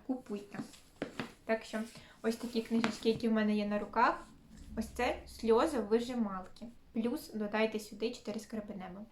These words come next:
Дев'яте запитання. Найгарніші книги, які поповнили мої полички.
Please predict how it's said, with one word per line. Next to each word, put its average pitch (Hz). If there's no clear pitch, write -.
Дев'яте 226
запитання. 233
Найгарніші 233
книги, 262
які 220
поповнили 240
мої 208
полички. 214